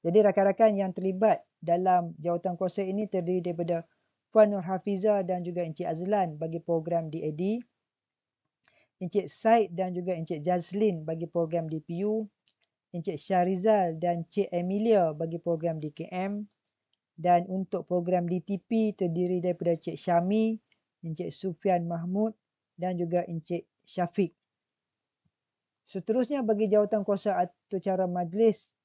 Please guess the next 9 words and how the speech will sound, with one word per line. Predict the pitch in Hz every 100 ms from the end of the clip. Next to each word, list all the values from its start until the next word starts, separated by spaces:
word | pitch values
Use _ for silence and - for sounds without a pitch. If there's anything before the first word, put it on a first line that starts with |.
| _ 160
yang | 175 202 202 180 170 165 151
diuruskan | 175 175 170 208 - 208 185 170 170
oleh | 175 170 160 _
Puan | 190 180 165
Liana, | 165 160 160 190 226 _ _ _ _ _ _ _ 170
dan | 165
Puan | - 208 202
Liana | 208 233 233 226 _ _ _
berperanan | 165 180 - 190 196 214 214